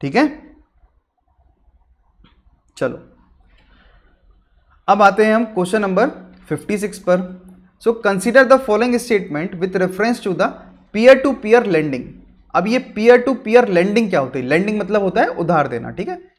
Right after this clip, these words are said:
लेंड करना is उधार देना। डेट मतलब क्या होता है? कर्ज होता है, ठीक है। डेट मतलब होता है जो कर्ज, जैसे हमने अगर किसी चीज़ का कर्ज ले लिया, लायबिलिटीज क्या हो गया कि हमारे लिए एक तरीके का बर-, बोझ हो गया हमारे ऊपर।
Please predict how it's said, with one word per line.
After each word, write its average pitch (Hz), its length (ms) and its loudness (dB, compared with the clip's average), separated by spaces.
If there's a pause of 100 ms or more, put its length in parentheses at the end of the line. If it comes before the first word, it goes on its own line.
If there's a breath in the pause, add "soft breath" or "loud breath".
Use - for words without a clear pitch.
(120)
लेंड 175 380 0
करना 180 420 -2
is 226 200 -4 (100)
उधार 147 360 -2
देना। - 360 -14 (260)
डेट 165 360 4
मतलब 202 320 -2
क्या 208 180 -2
होता 202 260 -2
है? 226 120 0 (180)
कर्ज 170 280 4
होता 135 240 -6
है, 120 160 -12
ठीक 170 220 -10
है। 277 80 -4
डेट 170 340 0
मतलब 175 240 -2
होता 170 180 -2
है 233 60 -2
जो 220 160 -4
कर्ज, 196 340 0 (360 loud breath)
जैसे 147 180 -4
हमने 170 260 0
अगर 185 180 0
किसी 185 240 -8
चीज़ 180 200 -6
का 220 60 -2 (100)
कर्ज 208 240 2
ले 143 140 -4
लिया, 117 220 -12 (340 soft breath)
लायबिलिटीज 196 760 2
क्या 233 120 6
हो 214 140 4
गया 220 180 2
कि 233 160 -4
हमारे 180 400 2
लिए 220 220 0
एक 240 200 -6
तरीके 214 280 0
का 226 200 4 (600)
बर-, 160 360 2 (540)
बोझ 196 280 4
हो 165 80 0
गया 139 160 -4
हमारे 131 240 -4
ऊपर। 123 320 -12